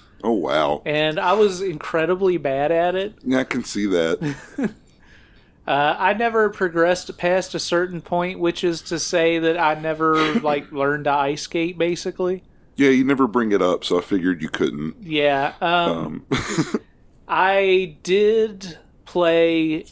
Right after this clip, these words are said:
Speaker 2: uh, the arcade game Virtual On at the arcade that was at the ice rink, so that was cool.
Speaker 1: Yeah, I played a lot of, uh, Rampage,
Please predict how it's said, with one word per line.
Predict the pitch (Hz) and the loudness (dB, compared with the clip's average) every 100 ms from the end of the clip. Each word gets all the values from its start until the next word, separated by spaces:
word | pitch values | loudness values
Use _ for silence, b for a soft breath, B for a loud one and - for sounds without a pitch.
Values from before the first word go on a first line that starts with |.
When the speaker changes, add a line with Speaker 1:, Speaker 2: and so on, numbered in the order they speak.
| - | -4
Speaker 2:
uh, | 139 139 135 135 | -2 0 2 0
the | 131 135 131 - | -2 -4 -4 -2
arcade | 165 165 - 170 160 147 | -2 -2 -2 -2 -2 -2
game | 156 156 147 | -2 -2 -6
Virtual | 131 139 165 - 190 175 175 | -2 -2 -2 -2 0 0 0
On | 165 165 175 185 | 0 0 -2 -6
at | 190 156 143 | -6 -6 -2
the | 147 151 | -4 0
arcade | 151 151 - 156 170 | -2 -2 -2 -2 0
that | 170 | 0
was | 170 170 | 0 0
at | 170 175 | 0 -2
the | 180 175 | -2 0
ice | 175 175 - 196 | 0 -2 -4 -4
rink, | 185 202 - - | -4 -6 -12 -18
so | - - 147 139 139 | -8 -2 0 0 0
that | 143 240 | 0 0
was | 220 | -4
cool. | - 143 147 160 - b b b b - | -4 -2 0 -2 -6 b b b b -2
Speaker 1:
Yeah, | 120 127 127 - | 2 4 2 0
I | 117 | 0
played | 117 - 131 117 | 0 0 2 4
a | |
lot | 101 98 | 4 4
of, | 90 80 | 2 2
uh, | 87 82 78 76 | 2 2 0 -2
Rampage, | 80 87 92 85 82 78 73 - - | -2 0 0 0 0 0 -2 -10 -14